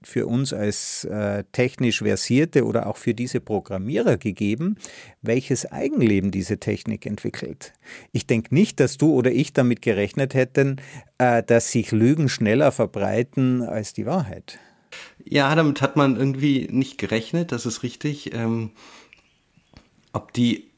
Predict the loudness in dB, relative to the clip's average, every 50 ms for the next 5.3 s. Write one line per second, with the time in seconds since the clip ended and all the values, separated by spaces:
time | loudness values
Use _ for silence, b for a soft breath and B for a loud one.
0 | _ _ _ _ -2 -2 -2 0 0 -2 0 0 2 2 2 2 0 -2 -2 0
1 | 2 2 2 2 2 0 0 2 0 0 0 -2 -2 0 0 0 0 -2 -2 0
2 | 0 2 2 0 -2 -2 -2 -2 -2 0 0 0 0 0 -2 -6 -10 -12 -12 -8
3 | -4 -2 -2 -2 -4 -6 -12 -18 -12 -10 -6 -2 -2 -2 -4 -6 -10 -10 -8 -8
4 | -8 -8 -8 -6 -6 -4 -6 -6 -8 -10 -14 -10 -8 -8 -8 -8 -10 -10 -10 -10
5 | -10 -8 -8 -8 -10 -10